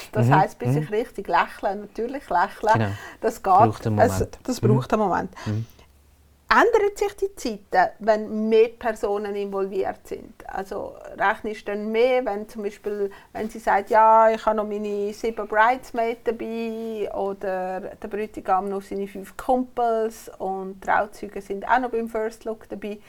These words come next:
Speaker 1: Oder ist das eigentlich generell egal für den Zeitraum?
Speaker 2: Es ist eigentlich, klar, eben, es wäre für mich besser, mehr Zeit zu haben,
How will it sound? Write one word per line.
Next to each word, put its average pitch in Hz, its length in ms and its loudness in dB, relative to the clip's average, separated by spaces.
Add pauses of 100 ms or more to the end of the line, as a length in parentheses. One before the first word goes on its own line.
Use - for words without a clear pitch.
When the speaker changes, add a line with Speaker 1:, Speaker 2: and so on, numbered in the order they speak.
(560)
Speaker 1:
Oder 196 300 -2
ist 185 260 -4
das 175 220 -8
eigentlich 170 460 -12
generell 165 540 -8
egal - 420 -10
für - 160 -14
den - 180 -14
Zeitraum? - 640 -14 (1700)
Speaker 2:
Es - 160 0
ist 143 160 2
eigentlich, 151 560 2 (320)
klar, 131 280 6
eben, 117 220 2 (120)
es 123 200 -6
wäre 120 240 2 (480)
für 120 120 -2
mich 127 220 2
besser, 135 560 2
mehr 123 340 2
Zeit - 260 -2
zu - 100 -4
haben, 151 240 4